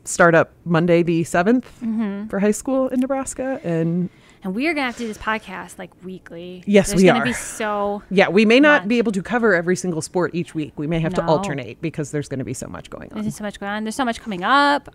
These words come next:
Speaker 2: Um,
Speaker 1: Yes.
Speaker 2: we got the Super Six from
Speaker 1: Yes.
Speaker 2: us for volleyball. That's coming up. I think that's
Speaker 1: Mm-hmm.
Speaker 2: coming out on August nineteenth.
Speaker 1: Awesome.
Speaker 2: Super exciting stuff. Be a whole bunch of volleyball coverage in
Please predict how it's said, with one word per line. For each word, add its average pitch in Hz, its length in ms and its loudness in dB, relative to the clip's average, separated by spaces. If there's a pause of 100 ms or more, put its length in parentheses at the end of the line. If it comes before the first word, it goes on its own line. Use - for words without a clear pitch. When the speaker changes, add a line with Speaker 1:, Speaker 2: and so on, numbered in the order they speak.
Speaker 2:
Um, 190 400 -4
Speaker 1:
Yes. - 240 -4
Speaker 2:
we 214 60 -2
got - 160 -4
the - 60 -20
Super 208 560 -6
Six - 640 -6
from - 160 0
Speaker 1:
Yes. - 440 2
Speaker 2:
us 269 280 0
for 240 120 -6
volleyball. 240 460 0
That's 208 180 -4
coming 240 300 -4
up. 233 180 -6
I - 40 -20
think 165 180 -2
that's 196 140 -2
Speaker 1:
Mm-hmm. 185 100 0
Speaker 2:
coming 220 280 -6 (140)
out 277 520 0
on 214 580 -4 (400)
August 214 260 -8
nineteenth. 269 480 -4 (160)
Speaker 1:
Awesome. 190 380 -6
Speaker 2:
Super 175 300 -14
exciting 175 400 -10
stuff. 196 500 -6 (260)
Be 185 60 -10
a 170 60 -10
whole 190 160 -6
bunch 175 240 -10
of 160 60 -14
volleyball 165 340 -12
coverage 156 440 -14
in 160 360 -12